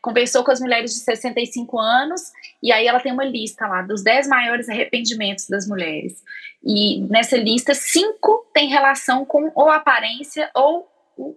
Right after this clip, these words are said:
a expectativa que outra pessoa tem a respeito de você. E arrependimento é a pior coisa que existe no mundo, é você se arrepender de alguma coisa que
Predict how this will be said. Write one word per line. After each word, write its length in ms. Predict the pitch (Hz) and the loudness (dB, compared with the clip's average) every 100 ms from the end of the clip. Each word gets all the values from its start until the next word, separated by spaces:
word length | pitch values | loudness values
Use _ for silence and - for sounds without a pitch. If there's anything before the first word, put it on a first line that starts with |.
| - | -6
a 60 | 262 | -6
expectativa 680 | 254 269 - 262 262 311 | -2 -2 0 -4 -2 -6
que 80 | 311 | -4
outra 180 | 277 269 | -4 -2
pessoa 260 | 262 262 254 | -4 -6 -6
tem 160 | 247 254 | -4 -6
a 40 | |
respeito 340 | 247 - 240 240 | -8 -8 -8 -8
de 100 | 220 | -10
você. 520 | 240 247 - 175 - _ _ - - - _ _ _ - | -8 -8 -4 -4 -6 _ _ -20 -20 -20 _ _ _ -2
E 140 | 311 | 2
arrependimento 800 | 349 415 392 403 392 349 330 320 | 2 2 0 0 2 2 2 2
é 20 | |
a 40 | 302 | 0
pior 360 | 330 311 330 | 4 4 4
coisa 220 | 349 320 311 | 0 -6 -6
que 120 | 320 | -8
existe 380 | 285 302 - 294 | -4 -2 -2 -6
no 200 | 339 339 | -8 -6
mundo, 320 | 330 359 269 | -6 -4 -2
é 80 | 220 | -2
você 220 | 233 240 | -4 -10
se 100 | 254 | -8
arrepender 460 | 247 233 247 226 240 | -6 -4 -4 -2 0
de 100 | 233 | 0
alguma 300 | 226 220 214 | 2 0 0
coisa 460 | 247 262 277 240 | 2 4 2 0
que 420 | 233 - 294 370 | -6 -2 0 0